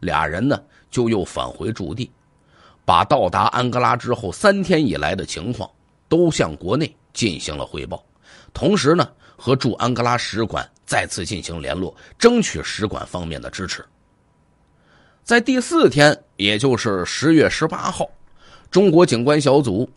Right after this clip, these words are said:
接到了使馆的电话通知，中国驻安哥拉特命全权大使高克强刚从国内述职回来，今天下午就在使馆会见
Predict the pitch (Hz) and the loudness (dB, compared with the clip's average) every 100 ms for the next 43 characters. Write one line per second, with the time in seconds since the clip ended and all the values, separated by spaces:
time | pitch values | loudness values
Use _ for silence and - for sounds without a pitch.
0 | _ - 131 120 92 82 - 95 120 90 | _ 0 4 4 4 0 -4 0 0 0
1 | 64 - 104 71 76 - 131 139 160 _ | -4 -4 -4 -2 -6 -4 -4 -4 -6 _
2 | _ _ _ _ _ _ _ - 269 269 | _ _ _ _ _ _ _ 0 2 4
3 | 160 185 127 90 147 143 151 160 - 285 | 4 2 2 0 0 0 0 -2 2 4
4 | 156 123 95 131 131 139 135 85 - - | 4 2 -2 -4 -2 -2 -2 -4 -6 2
5 | 185 220 - 98 80 127 202 _ - - | 4 6 4 -4 -2 -2 -4 _ -20 -20
6 | - 262 277 277 - 151 180 117 175 123 | -2 2 4 2 0 -2 2 2 4 2
7 | 85 - 110 80 151 180 90 190 220 - | -2 -2 -4 -2 -2 -2 2 2 2 -6
8 | _ _ _ _ _ - 196 170 190 185 | _ _ _ _ _ -2 0 2 2 2
9 | 165 117 110 110 123 104 98 - 117 135 | 2 2 0 0 0 0 0 -2 -2 -2
10 | 76 65 - _ - 302 185 85 - 120 | -2 -6 -12 _ 2 4 4 0 0 0